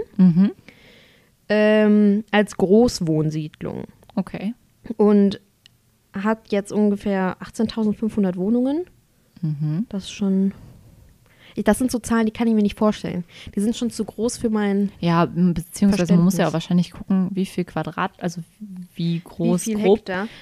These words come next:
Speaker 1: Ja, aber
Speaker 2: Ja.
Speaker 1: kann, kann ich mir trotzdem wahrscheinlich
Speaker 2: Ja, mit
Speaker 1: nicht
Speaker 2: Hektar, also ich könnte dir sagen, wie viel Hektar das
Speaker 1: Ja,
Speaker 2: sind.
Speaker 1: aber
Speaker 2: Das
Speaker 1: wahrscheinlich kann man sich das ja eh
Speaker 2: Ja.
Speaker 1: nicht vorstellen, wie viel Wohnung das dann auf, <laughs>
Speaker 2: Ja.
Speaker 1: auf einem Hektar, ja.
Speaker 2: Ich weiß nicht mal, wie viel, also ich können, ich kann mir auch nicht, wie viel,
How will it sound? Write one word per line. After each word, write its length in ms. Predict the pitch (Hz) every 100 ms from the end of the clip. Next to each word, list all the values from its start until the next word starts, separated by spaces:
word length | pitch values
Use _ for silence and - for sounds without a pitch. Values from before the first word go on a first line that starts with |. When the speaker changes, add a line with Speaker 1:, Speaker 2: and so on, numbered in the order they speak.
| -
Speaker 1:
Ja, 160 | 143 139
aber 140 | 147
Speaker 2:
Ja. 80 | 185
Speaker 1:
kann, 400 | 170 135 135 143
kann 160 | 180
ich 120 | 175 -
mir 60 |
trotzdem 300 | 151 147 -
wahrscheinlich 360 | 139 - - -
Speaker 2:
Ja, 100 | 214
mit 120 | 208
Speaker 1:
nicht 80 | 180
Speaker 2:
Hektar, 320 | 180 285 262
also 240 | - 208 180
ich 140 | 202
könnte 300 | - 254 359
dir 100 | 285
sagen, 300 | 214 240 269
wie 60 | 240
viel 140 | 214
Hektar 340 | 196 - 302
das 100 | 285
Speaker 1:
Ja, 80 | 180
Speaker 2:
sind. 80 | 185
Speaker 1:
aber 100 | 180
Speaker 2:
Das 60 | 170
Speaker 1:
wahrscheinlich 340 | 175 185 175
kann 140 | 175
man 120 | 180 160
sich 100 | 143
das 160 | 139
ja 60 | 160 139
eh 140 | 196
Speaker 2:
Ja. 100 | 196
Speaker 1:
nicht 140 | 160
vorstellen, 420 | - 170 170 175 160
wie 80 | 165
viel 240 | - 165
Wohnung 260 | 160 165 156
das 160 | 156
dann 140 | - 151
auf, 100 | 156
<laughs> 320 | 147 165 -
Speaker 2:
Ja. 160 | 190 269
Speaker 1:
auf 100 | -
einem 160 | 147 156
Hektar, 260 | 170 185
ja. 140 | 160 165
Speaker 2:
Ich 40 |
weiß 140 | 214 240
nicht 100 | 247
mal, 100 | 220
wie 60 |
viel, 160 | 233 233
also 180 | - 196
ich 80 | 196
können, 260 | - 226 214
ich 120 | 190
kann 180 | - 247
mir 140 | 247
auch 100 | -
nicht, 160 | 226 220
wie 60 | 226
viel, 160 | -